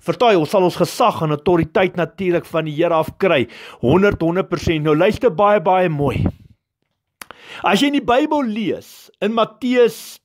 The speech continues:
tien vers een tot vyftien, ek gaan nou nie hierdie skrif lees nie, maar in Matteus tien vers een tot vyftien, kry die disippels hulle opdrag van Jesus Christus af. Alright,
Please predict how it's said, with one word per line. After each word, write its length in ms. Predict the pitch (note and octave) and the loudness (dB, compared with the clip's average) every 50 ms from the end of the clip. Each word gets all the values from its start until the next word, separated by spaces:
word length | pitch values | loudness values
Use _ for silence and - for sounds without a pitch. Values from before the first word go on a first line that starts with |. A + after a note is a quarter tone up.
| _ _ | _ _
tien 300 | - C4+ C4 B3+ A#3+ A#3 G#3+ | -4 -2 -2 -2 -4 -6 -8
vers 460 | - - - G3 F#3 F#3 F3 F3+ - - | -10 -6 -2 0 0 0 -2 -4 -6 -4
een 200 | A3 A3+ G#3+ A3 | -4 -4 -2 0
tot 160 | A3 G3+ - | -2 -2 -2
vyftien, 480 | - - A#3 G#3 G3+ F3 - D#3+ D3+ D3 | -2 0 2 2 2 2 -2 -4 -4 -4
ek 140 | D3 D3+ - | -4 -2 -2
gaan 100 | G#3 G3 | -2 -2
nou 80 | G#3 A3+ | -2 -4
nie 120 | B3 A3+ | -4 -4
hierdie 160 | G3 F3+ G3+ - | -4 -6 -6 -8
skrif 380 | - _ - F#3+ F3 D3 - D3 | -10 _ -4 -4 -4 -4 -4 -4
lees 220 | C#3 C#3+ C3+ - | -4 -4 -2 -2
nie, 60 | D#3 C#3+ | 0 0
maar 200 | D3 D#3 D#3 - | 2 0 2 2
in 100 | C#4+ D4 D4+ | 0 2 2
Matteus 500 | D4 C4+ C#4 - - B3 B3+ A#3 - - _ | 2 0 0 -2 -2 -2 -2 -2 -2 -6 _
tien 340 | - C4 G#3+ G3+ G#3+ D4+ E4+ - _ - - - - - - - | -2 0 0 2 0 -2 -6 -14 _ -20 -20 -20 -20 -20 -12 -2
vers 300 | - G#3+ G3+ F#3+ G3 - | 0 0 0 0 -2 -4
een 160 | B3+ C4 B3 - | -4 -4 -4 -4
tot 140 | B3+ A3+ - | -6 -8 -8
vyftien, 600 | - - A#3+ A#3 A3+ A3 - _ - G3 F3 E3+ D3+ - - - _ _ _ | -4 -2 0 0 0 -2 -6 _ -8 -8 -8 -8 -10 -12 -20 -20 _ _ _
kry 240 | - C4 C4 C#4 D4 C#4+ | 0 2 4 4 4 4
die 140 | C4+ C#4 B3 | 2 0 0
disippels 800 | G3 B3 A#3 - - - - C4 B3 - - A#3 A#3 G#3+ - - | 2 0 -2 -2 -4 -4 -2 -2 -2 0 -2 -2 -2 0 0 -2
hulle 160 | E3+ E3 F3 - - | -2 0 -2 -4 -2
opdrag 480 | - G3+ G3 G3 _ - G#3 F#3 E3 - - | -2 -2 -2 -2 _ -4 -4 -4 -4 -4 -4
van 220 | - F3 E3 D#3+ D#3 | -4 -4 -2 -2 -4
Jesus 320 | D#3 E3 - - F3+ - - | -4 -4 -4 -8 -8 -8 -6
Christus 440 | - E3+ E3 D3+ D#3+ _ D#3+ C#3+ - - | -4 -4 -4 -4 -4 _ -6 -6 -6 -6
af. 180 | - A2 G2+ - | -8 -8 -4 0
Alright, 380 | C#3+ D3+ G3 F3+ E3 - - | 0 2 2 2 0 -2 -4